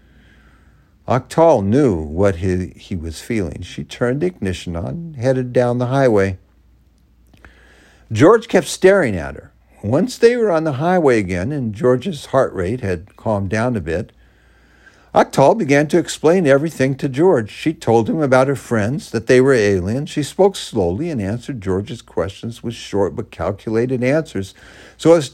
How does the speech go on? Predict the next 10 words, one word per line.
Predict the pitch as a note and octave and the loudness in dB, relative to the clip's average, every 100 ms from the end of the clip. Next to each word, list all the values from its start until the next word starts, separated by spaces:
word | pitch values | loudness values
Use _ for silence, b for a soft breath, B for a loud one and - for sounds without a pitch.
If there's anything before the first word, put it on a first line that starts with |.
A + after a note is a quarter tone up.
| _ | _
to | - D3+ | 2 4
not | D3 F#3+ | 6 6
allow | F3 A#2+ E3+ | 4 4 2
him | B2+ A2 | 0 -4
to | - | -6
get | A#2+ B2 | -2 2
overly | C3 C3+ C#3 C#3 | 4 4 0 -2
worried | F#2+ G2+ G#2 B2+ | 0 2 2 2
or | G#2+ A2+ | 0 0
excited. | - - C#3+ A#2+ G2+ | 0 2 4 2 -4